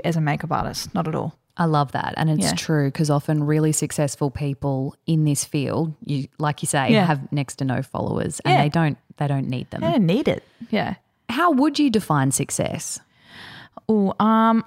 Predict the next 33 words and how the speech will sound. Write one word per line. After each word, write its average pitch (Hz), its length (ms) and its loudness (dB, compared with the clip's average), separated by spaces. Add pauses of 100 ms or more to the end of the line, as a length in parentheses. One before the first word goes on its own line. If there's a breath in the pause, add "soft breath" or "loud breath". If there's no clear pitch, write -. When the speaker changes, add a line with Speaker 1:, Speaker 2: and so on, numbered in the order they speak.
(160)
Speaker 1:
I 226 160 4
think 240 600 2
success - 680 0
is 175 160 2
not 180 460 2
staying 170 320 2
in 165 60 0
the 170 60 -2
same 170 260 0
place. - 600 -2 (220)
I 185 80 0
think 180 440 0
that 170 360 2 (360)
you 185 200 2
always 185 340 2
have 185 140 -2
to 185 80 -4
keep 180 220 -2
moving 185 640 2
and 170 560 0
you 175 220 2
always 180 320 2
have 170 140 -2
to 175 100 -6
be 180 180 -2
open 170 300 -2
to 170 120 -4
learning. 156 560 -4 (140)
I 180 100 -2
think 175 220 -2
that's 170 240 0
so 170 220 0
important. 170 540 0